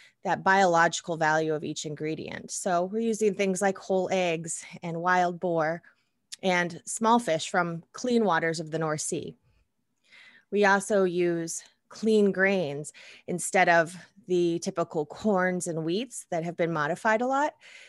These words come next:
Um, spelt and oats, they have not been genetically modified, and they deliver a better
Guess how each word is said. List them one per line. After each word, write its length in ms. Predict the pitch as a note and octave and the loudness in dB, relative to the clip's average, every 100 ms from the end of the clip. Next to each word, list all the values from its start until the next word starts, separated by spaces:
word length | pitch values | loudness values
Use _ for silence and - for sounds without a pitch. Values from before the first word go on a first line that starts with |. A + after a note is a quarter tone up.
| _ - | _ -10
Um, 380 | E3+ D3+ D#3 - _ _ _ _ | -8 -8 -10 -14 _ _ _ _
spelt 440 | - - G#3+ G#3+ A3 | -14 2 4 4 2
and 120 | G3 | 0
oats, 340 | - G#3 G#3 | 2 2 0
they 120 | - F#3+ | -2 0
have 220 | F#3 F3+ | 0 0
not 260 | F3+ F3 | 0 0
been 160 | G3+ E3+ | 0 -2
genetically 460 | E3+ D#3+ D#3+ E3+ D#3+ | -4 -4 -4 -2 -4
modified, 680 | D3+ D#3 E3 F3+ F3+ G3 | -2 -4 -2 0 2 0
and 120 | - F3+ | -2 -4
they 100 | F3 | -2
deliver 440 | F3+ F3 F3 F#3 | -2 -2 -2 -2
a 60 | E3+ | 0
better 460 | E3 E3 E3+ F3+ | 0 0 -2 -4